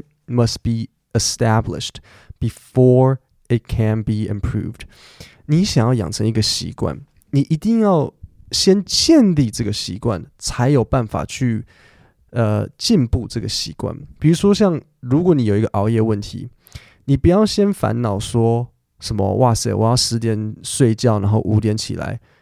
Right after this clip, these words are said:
想太多。比如说你原本可能都是十二点半、一点睡觉，你要先做的事情是至少先十二点睡觉，因为一下叫你一点改到十点，不可能做得到。可是十二点，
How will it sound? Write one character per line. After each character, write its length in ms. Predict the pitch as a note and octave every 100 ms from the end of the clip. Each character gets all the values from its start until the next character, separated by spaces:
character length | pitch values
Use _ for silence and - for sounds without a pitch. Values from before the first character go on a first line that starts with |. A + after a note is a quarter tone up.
| -
想 260 | - A2
太 240 | G2+ A#2+ G#2+
多。 240 | A2 G#2+
比 140 | A2 B2
如 60 |
说 100 | C#3
你 60 | D#3+
原 140 | B2
本 80 | C3+
可 100 | A2
能 60 | G2
都 80 |
是 80 | A2
十 140 | A2+ G2+
二 40 |
点 100 | G2+
半、 160 | F#2 F2+
一 40 |
点 120 | F#2
睡 160 | - F2
觉， 200 | F#2+ - _ - - - -
你 120 | C3+
要 140 | F3+
先 240 | A3 G#3+ G#3+
做 160 | G3+ F3
的 60 |
事 180 | C#3+ D3+
情 160 | A#2 G#2+
是 320 | - B2 A2 - _ _ -
至 220 | - A3
少 240 | - G2+
先 460 | G#2 - B2+ B2+ C3+ _ _ _ -
十 240 | - -
二 100 | A#2+
点 160 | A#2+ E2+
睡 220 | - G2+
觉， 280 | - E2 -
因 80 | -
为 60 | A3
一 100 | E3+
下 180 | G3 F3+
叫 200 | F#3+ E3
你 300 | A#2+ F#2+ C3 _ _ -
一 100 | F3+
点 280 | D#3 A2 G#2+
改 200 | A2 G2
到 280 | C3 A#2 A#2
十 260 | - - A#2+
点， 160 | G#2 A2+
不 160 | E3
可 80 | C#3
能 100 | G#2
做 120 | A2
得 60 | F#2+
到。 160 | G2+ - - _ _
可 80 | -
是 80 | A3+
十 160 | - D#3
二 100 | E3
点， 160 | D#3